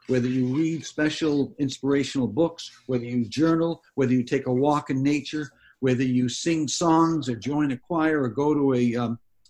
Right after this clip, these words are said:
uh, a religious organization that's gonna be very uplifting and ins-, inspiring. Taking responsibility for your own life is the very mother lode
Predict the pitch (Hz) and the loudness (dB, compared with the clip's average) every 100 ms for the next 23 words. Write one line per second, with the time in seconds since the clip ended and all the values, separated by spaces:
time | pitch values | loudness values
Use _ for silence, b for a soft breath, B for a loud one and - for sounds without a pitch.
0 | _ - 107 101 - - - 127 120 135 | _ -8 -8 -8 -12 -20 -20 -4 0 4
1 | 160 147 170 151 143 135 123 147 - 143 | 2 2 -2 -2 0 -2 0 0 0 -2
2 | 127 120 135 120 113 131 120 147 147 160 | -2 -4 -2 -2 0 -2 -2 -4 -2 -2
3 | 147 151 156 156 _ _ - 107 107 107 | -2 -4 -4 -8 _ _ -12 -8 -8 -10
4 | - 127 - 143 143 147 131 _ _ _ | -12 -12 -6 -2 -2 -2 -6 _ _ _
5 | - 202 240 247 247 214 170 - 180 196 | 4 6 6 6 6 6 2 0 0 0
6 | 202 196 180 165 143 127 127 _ _ - | 0 0 2 4 4 2 0 _ _ -2
7 | 151 143 139 175 208 240 214 165 90 - | 2 2 0 2 8 10 10 6 2 -6
8 | - _ _ _ _ _ _ _ - 165 | -18 _ _ _ _ _ _ _ 2 2
9 | 120 127 139 123 131 185 220 220 214 214 | 2 -2 -2 -2 2 4 6 4 4 2
10 | 160 151 165 247 220 165 143 113 95 95 | 0 0 4 6 8 6 6 2 0 -6